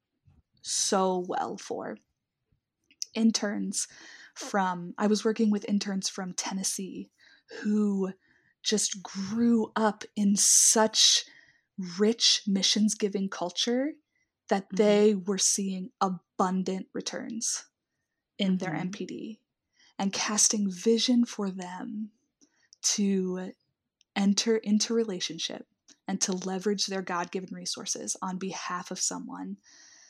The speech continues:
Speaker 1: that doesn't have the same resources. And so making those connections, you get to connect abundant or resource-rich interns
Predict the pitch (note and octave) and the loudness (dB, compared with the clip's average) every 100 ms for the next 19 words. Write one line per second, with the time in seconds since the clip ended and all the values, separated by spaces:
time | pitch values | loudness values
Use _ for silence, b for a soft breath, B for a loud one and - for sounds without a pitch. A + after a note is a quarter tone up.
0 | B B B - G3 - - _ _ _ | B B B -4 -4 -4 -8 _ _ _
1 | - - G3 F#3 F#3+ F#3 F#3 F#3+ F3+ F3+ | -12 -6 -6 -6 -8 -8 -4 -4 -4 -10
2 | F#3+ - - - - - - _ _ _ | -10 -10 -8 -10 -8 -10 -10 _ _ _
3 | _ _ _ b b b b b - G3 | _ _ _ b b b b b -2 0
4 | F#3+ - F#3+ F#3+ F#3+ F#3+ G3 A#3+ B3 G#3+ | 2 2 2 2 2 2 4 6 8 4
5 | - - F#3 F3 - - B3 A#3 G#3 A3 | 0 -6 -6 -6 -2 4 4 4 0 -4
6 | G3+ - G3+ F#3+ G#3 G#3+ - - - B | -6 -4 -2 0 -2 -4 -4 -4 -6 B
7 | B B B - F3+ G3+ G#3+ G#3 G3 - | B B B -6 -2 2 4 4 2 -6
8 | - - - F#3+ F#3 - _ _ F3 A3 | -18 -20 -12 -10 -10 -12 _ _ -2 0
9 | A3 - A3+ G#3+ - - _ F#3 F#3+ G3 | 2 2 0 0 -2 -2 _ -8 -6 -4
10 | - - - _ _ _ _ _ - G3 | -2 -2 -2 _ _ _ _ _ -2 0
11 | F#3 - - - G#3+ - | 0 -4 -10 -10 -2 -2